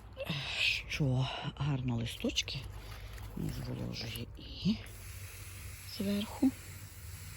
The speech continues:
і знизу. Обробляємо, пшикаємо акуратно. Ну, не летить на далеку відстань, це мені подобається. Обов'язково знизу кожен листочок. Тому що вусик завалявся,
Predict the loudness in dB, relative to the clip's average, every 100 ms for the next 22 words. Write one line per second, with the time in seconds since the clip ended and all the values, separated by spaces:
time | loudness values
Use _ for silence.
0 | -10 -8 -8 -8 -10 -2 0 2 0 0
1 | -4 -8 -8 -8 -8 -8 -8 -10 -10 -10
2 | -10 -10 -10 -10 -6 -6 -4 -4 -2 0
3 | 2 6 8 8 4 -4 -12 -12 -12 -12
4 | -12 -10 -10 -10 -8 -8 -8 -4 -2 0
5 | 4 4 4 2 2 2 0 -6 10 12
6 | 12 10 6 6 6 6 4 2 2 2
7 | 2 0 0 -2 -2 -2 -2 -2 -4 -4
8 | -6 -6 -8 -6 -4 2 4 4 4 4
9 | 6 6 6 6 6 4 2 0 0 2
10 | 2 2 0 -2 -2 -2 -6 -8 -8 -8
11 | -8 -8 -8 -8 -6 -4 -2 0 0 -2
12 | -2 -2 -2 -2 -2 -2